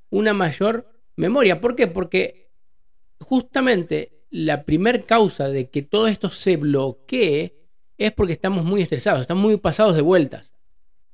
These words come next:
Y al estar muy pasados de vueltas, lógicamente dejamos de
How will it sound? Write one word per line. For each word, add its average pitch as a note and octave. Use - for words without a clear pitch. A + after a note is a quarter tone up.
Y A2+
al A2
estar D#3
muy G3
pasados F#3+
de F#3+
vueltas, D#3
lógicamente F#3
dejamos E3
de F#3